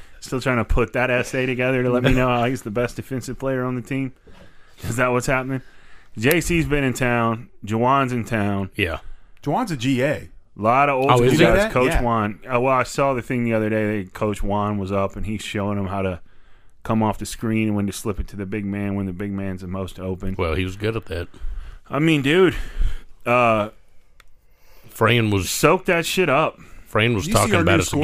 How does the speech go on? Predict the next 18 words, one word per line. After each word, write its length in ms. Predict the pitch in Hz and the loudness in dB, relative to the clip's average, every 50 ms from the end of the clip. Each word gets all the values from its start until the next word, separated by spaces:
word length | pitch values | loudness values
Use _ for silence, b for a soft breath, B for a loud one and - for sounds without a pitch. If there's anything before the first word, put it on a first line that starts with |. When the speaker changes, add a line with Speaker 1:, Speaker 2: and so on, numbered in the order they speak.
| - 92 | 2 4
Speaker 3:
scoreboard? 380 | 92 95 - - - 85 73 - - - - - - | 4 4 4 2 2 0 -4 -10 -10 -12 -14 -10 -6
Speaker 1:
I 100 | 104 107 | 0 0
have 160 | 117 113 110 | 0 2 2
not. 180 | 117 120 131 131 | 2 2 4 6
Speaker 2:
Man, 240 | 139 139 127 104 87 - 160 165 170 | 6 6 4 2 0 -4 0 2 4
bigger 220 | - 175 143 139 | 4 6 6 6
than 140 | 135 143 135 | 6 6 6
the 60 | 131 | 6
Speaker 3:
Holy 120 | 127 123 127 | 6 6 6
Speaker 2:
one. 300 | 131 131 - 147 147 139 | 6 6 4 4 2 -2
Speaker 3:
shit. 640 | 131 - - - - 139 131 113 104 - - - - - | -4 -6 -8 -6 -4 -4 -4 -4 -6 -10 -16 -20 -14 2
Speaker 2:
Hug 280 | - 131 139 151 135 | 4 6 6 6 2
said 240 | - - 135 123 117 | 2 4 4 4 4
it's 140 | 120 117 - | 4 0 -2
bigger 380 | - 110 107 117 123 127 131 127 | -2 2 2 4 4 4 4 4
than 180 | 123 123 117 | 4 4 4
the 60 | 120 | 4
one 540 | 110 107 107 107 107 107 107 107 107 104 98 | 4 4 4 4 4 4 4 2 0 -2 -4